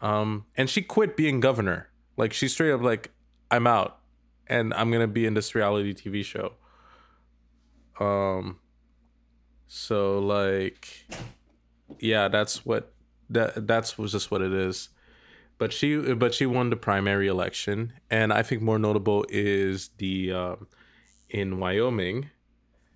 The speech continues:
that, uh, that Liz Cheney, uh, f-, daughter of former Vice, Vice President, uh, Dick Cheney,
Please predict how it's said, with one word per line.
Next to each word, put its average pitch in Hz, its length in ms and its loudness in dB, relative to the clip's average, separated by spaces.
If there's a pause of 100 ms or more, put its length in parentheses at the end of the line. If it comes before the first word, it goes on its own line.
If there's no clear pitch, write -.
(320)
that, 98 340 0
uh, 92 520 0 (2250)
that 107 220 -4
Liz 123 280 0
Cheney, 104 720 -2 (120)
uh, 104 140 0
f-, - 220 -6 (220)
daughter 107 340 4
of 101 80 -2
former 98 300 0
Vice, 98 260 -2
Vice 98 320 -2
President, 92 560 -4
uh, 104 60 -4
Dick 104 220 -2
Cheney, 95 540 -4